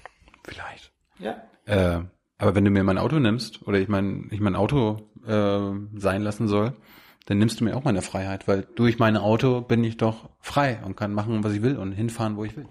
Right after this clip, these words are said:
Speaker 2: Hm, besonders wenn man den zitierten Stadtgeländewagen fährt, der so groß ist, dass man den einfach nicht los wird, weil er in kein Parkhaus mehr passt.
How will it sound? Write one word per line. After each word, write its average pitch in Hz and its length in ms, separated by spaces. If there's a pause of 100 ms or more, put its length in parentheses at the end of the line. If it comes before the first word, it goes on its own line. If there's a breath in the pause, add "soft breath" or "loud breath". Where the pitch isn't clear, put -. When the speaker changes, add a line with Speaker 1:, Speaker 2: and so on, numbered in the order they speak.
(220)
Speaker 2:
Hm, 156 600
besonders 143 500
wenn 143 140
man 139 460
den 135 320
zitierten 139 520
Stadtgeländewagen 139 1160
fährt, 135 520
der 135 120
so 135 160
groß 135 400
ist, - 340
dass 139 220
man 135 380
den 135 200
einfach 143 460
nicht 143 160
los 147 420
wird, - 340
weil 131 160
er 135 120
in 127 100
kein 135 260
Parkhaus 143 500
mehr 123 140
passt. - 460